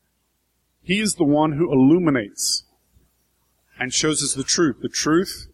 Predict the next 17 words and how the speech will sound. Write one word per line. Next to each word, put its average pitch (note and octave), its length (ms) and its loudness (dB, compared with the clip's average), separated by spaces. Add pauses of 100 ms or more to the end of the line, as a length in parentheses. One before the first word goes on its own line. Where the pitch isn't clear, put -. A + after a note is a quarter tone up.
(1300)
and D#3 300 -2
the D3+ 40 -2
falsehood C#3+ 480 2
within A#2+ 240 0
ourselves, A2 760 0 (1000)
but B2+ 140 2
also C3+ 640 0 (280)
the A#2+ 80 -10
truth C3 280 -4
of A#2 100 -6
God. A2 280 0 (1700)
He C#3 100 -4
counsels, D#3 720 0
he A#2+ 140 -2
helps, - 560 -4 (520)
he C3+ 160 0
illuminates, D#3+ 920 0